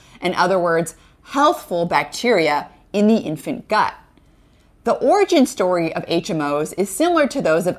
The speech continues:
other examples of mutualism we find throughout the world of biology. Bacteria that benefit us, such as bifidobacteria, get a boost from our own biology as a function of breast milk, whereas bacteria that harm us,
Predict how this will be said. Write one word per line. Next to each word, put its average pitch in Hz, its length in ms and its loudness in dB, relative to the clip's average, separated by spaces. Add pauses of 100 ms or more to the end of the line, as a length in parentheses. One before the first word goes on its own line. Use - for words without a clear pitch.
other 240 240 4
examples 156 680 -2
of 151 180 -4
mutualism 147 720 -4
we 151 120 -6
find 151 360 -6
throughout 208 360 2
the 262 60 -2
world 202 400 2
of 156 120 -6
biology. 160 680 -4 (580)
Bacteria 285 600 2
that 240 200 0
benefit - 440 -2
us, 254 440 2 (300)
such 202 300 -4
as 170 160 -2
bifidobacteria, 147 1120 -2 (320)
get 214 140 2
a 247 80 2
boost 220 560 0
from 190 180 -4
our 180 200 2
own 226 240 0
biology 175 680 0
as 165 140 -4
a 185 60 -2
function 190 460 -4
of 165 200 -10
breast 254 300 -2
milk, - 280 -12 (380)
whereas 175 380 2
bacteria 196 640 0
that 170 140 0
harm 277 400 2
us, 143 340 -6